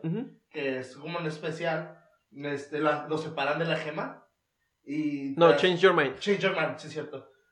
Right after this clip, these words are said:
Speaker 2: Este, lo separan de su gema y ves que Steven Universe es Steven Universe. O sea, que ya no existe Rose Quartz.
Speaker 1: Ajá, o sea, se pueden separar gema y Steven, pero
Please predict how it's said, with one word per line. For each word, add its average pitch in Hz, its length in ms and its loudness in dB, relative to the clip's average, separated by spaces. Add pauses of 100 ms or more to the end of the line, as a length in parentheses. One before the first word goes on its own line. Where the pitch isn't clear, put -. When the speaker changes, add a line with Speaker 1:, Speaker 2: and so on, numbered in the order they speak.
Speaker 2:
Este, 139 380 -4
lo 147 280 -4
separan 151 400 -4
de 170 60 -4
su - 100 -10
gema 180 500 -4
y 139 320 -6
ves 135 200 -4
que 147 440 -2
Steven 139 400 -10
Universe 160 500 -6
es 120 160 -18
Steven 127 260 -16
Universe. 127 280 -16 (280)
O - 40 -20
sea, 135 100 -12
que 135 120 -6
ya 127 100 -4
no 131 80 -6
existe 143 800 -10 (120)
Rose 120 300 -14
Quartz. - 460 -12
Speaker 1:
Ajá, 143 320 2
o 143 100 0
sea, 151 260 8
se 156 120 6
pueden 180 220 6
separar 214 600 8
gema 180 340 4
y 175 200 2
Steven, 143 340 -2
pero 147 160 6